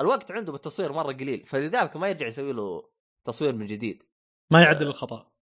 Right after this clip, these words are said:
Speaker 1: ما يعدل الخطأ. و-، و-، و-، وغير عن كذا،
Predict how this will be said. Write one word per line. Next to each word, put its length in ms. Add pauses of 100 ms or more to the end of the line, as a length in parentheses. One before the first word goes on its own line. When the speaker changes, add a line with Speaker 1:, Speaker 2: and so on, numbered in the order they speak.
(140)
Speaker 1:
ما 160
يعدل 300
الخطأ. 520
و-، 60
و-، 840
و-، 60
وغير 220
عن 140
كذا، 560